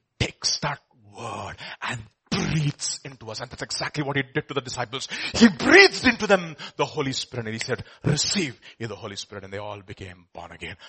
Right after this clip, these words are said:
Why? These people who betrayed Jesus. Peter, who betrayed and denied Jesus three times. One guy who just left his cloak and ran away naked. All with fear and with guilt, he comes and says,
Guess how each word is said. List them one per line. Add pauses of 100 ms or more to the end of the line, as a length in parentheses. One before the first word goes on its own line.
(120)
Why? (200)
These
people (200)
who
betrayed
Jesus. (240)
Peter, (160)
who
betrayed
and
denied
Jesus
three
times. (1120)
One
guy
who
just (160)
left
his
cloak
and
ran
away
naked. (960)
All
with
fear
and
with
guilt,
he
comes
and
says,